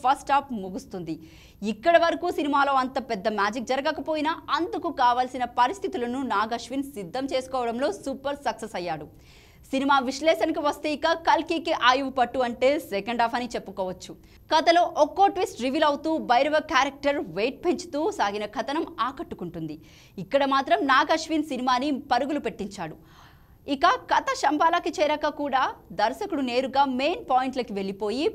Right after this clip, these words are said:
ప్రేక్షకుడికి బోర్ ఫీల్ అవ్వకుండా మంచి పని చేశాడు. ఇక్కడ కూడా అశ్వత్థామ భైరవ మధ్య యాక్షన్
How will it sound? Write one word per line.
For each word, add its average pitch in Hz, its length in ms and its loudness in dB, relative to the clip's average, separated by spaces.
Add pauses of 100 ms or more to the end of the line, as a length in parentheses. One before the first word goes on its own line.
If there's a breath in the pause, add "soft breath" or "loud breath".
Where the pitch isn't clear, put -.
ప్రేక్షకుడికి 339 600 -2 (100)
బోర్ 254 300 0
ఫీల్ 240 200 -4
అవ్వకుండా 226 420 -2 (200)
మంచి 262 400 0
పని 214 220 -2
చేశాడు. 160 380 -8 (560 loud breath)
ఇక్కడ 302 180 4 (100)
కూడా 311 160 2 (180)
అశ్వత్థామ 302 540 2 (120)
భైరవ 277 260 2
మధ్య 262 280 0 (200)
యాక్షన్ 330 340 -2